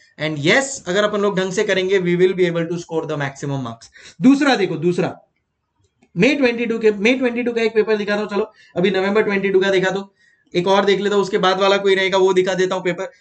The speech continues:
पेपर खाली एक बार दिखा रहा हूँ आप लोगों को आइडिया के लिए, एक फील के लिए। अभी देखो यहाँ पे क्वेश्चन नंबर वन ए है,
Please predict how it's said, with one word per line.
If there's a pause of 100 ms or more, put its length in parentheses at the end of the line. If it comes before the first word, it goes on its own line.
(140)
पेपर (200)
खाली
एक
बार
दिखा
रहा
हूँ
आप
लोगों
को
आइडिया
के
लिए,
एक
फील
के
लिए। (260)
अभी
देखो
यहाँ
पे
क्वेश्चन
नंबर
वन
ए
है,